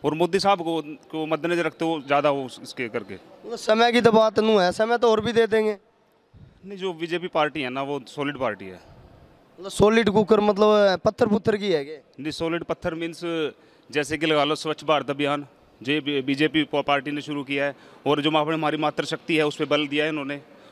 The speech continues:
Speaker 1: और दूसरी की है अपने नोटबंदी। नोटबंदी से क्या हुआ, जो, जो काला धन था वो दबा हुआ निकला है बाहर।
Speaker 2: वो दिख तो नहीं रहा काला धन।
Speaker 1: दिख रहा है भाई साहब, क्यों नहीं दिख रहा बताओ?
Speaker 2: और मोदी ने नुका वो कांग्रेस वाले कह रहे हैं नीरव मोदी और तो दे दिया।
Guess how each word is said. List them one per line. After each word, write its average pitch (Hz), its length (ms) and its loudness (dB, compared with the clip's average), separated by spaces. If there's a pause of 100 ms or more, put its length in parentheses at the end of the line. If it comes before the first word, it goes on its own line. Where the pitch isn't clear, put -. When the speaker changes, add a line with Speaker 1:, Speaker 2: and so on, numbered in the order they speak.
(100)
Speaker 1:
और 131 60 0
दूसरी 156 300 2
की 160 100 2
है 160 220 2
अपने 147 200 -4
नोटबंदी। 156 520 0 (380)
नोटबंदी 156 460 0
से 156 100 -2
क्या 165 140 0
हुआ, 156 260 2 (300)
जो, 156 360 0
जो 151 140 -4 (920)
काला 160 180 4
धन 170 200 2
था 147 60 -2
वो 160 100 4
दबा 160 200 2
हुआ 151 120 4
निकला 156 260 0
है 151 80 0
बाहर। 156 200 0 (1080)
Speaker 2:
वो 202 60 4
दिख 180 260 4
तो 233 120 6
नहीं 214 120 4
रहा 214 180 4
काला 190 200 4
धन। 185 200 2 (720)
Speaker 1:
दिख 196 220 -2
रहा 196 100 4
है 165 60 4
भाई 151 140 2
साहब, 139 220 -6
क्यों 165 160 -2
नहीं 180 100 -2
दिख 185 120 -4
रहा 151 100 -2
बताओ? 147 200 -12
Speaker 2:
और 185 60 -6
मोदी 233 340 2
ने 254 120 4
नुका 254 260 4
वो 196 360 2
कांग्रेस 208 540 0
वाले 226 160 4
कह 247 140 4
रहे 233 120 4
हैं 214 80 0
नीरव 247 280 2
मोदी 247 280 0
और 220 140 2
तो 196 120 -6
दे 190 140 -4
दिया। 190 220 -20